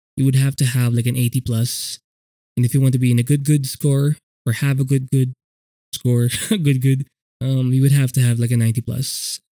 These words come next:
If you're a, an honor student, obviously you have to hit the, uh, the high nineties, preferably, um, like, ninety-eight, ninety-nine, you know. <laughs> Um, but yeah, so I think being good, like, eighty percent there,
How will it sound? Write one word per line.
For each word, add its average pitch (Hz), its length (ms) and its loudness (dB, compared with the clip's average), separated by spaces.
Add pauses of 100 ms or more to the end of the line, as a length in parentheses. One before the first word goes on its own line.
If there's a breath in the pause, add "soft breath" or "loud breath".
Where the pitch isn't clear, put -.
(260)
If 135 140 -2
you're 139 100 2
a, 120 120 2
an 131 360 -4
honor 139 220 2
student, 151 420 2
obviously 127 640 -2 (400)
you 131 120 0
have 123 180 0
to 127 100 -2
hit 120 200 0
the, 120 180 0
uh, 110 60 0
the 120 100 -2
high 120 260 0
nineties, 120 540 -2
preferably, 135 720 0 (240)
um, 113 100 0
like, 113 160 0
ninety-eight, 117 580 0
ninety-nine, 113 600 0
you 110 120 0
know. 110 200 0
<laughs> - 40 -8 (840 loud breath)
Um, 107 340 -2
but 165 140 0
yeah, 254 140 0
so 185 140 -4
I 185 120 -2
think 196 340 -2
being 175 340 2
good, 143 320 2
like, 131 220 0
eighty 135 180 0
percent 127 520 0
there, 117 480 0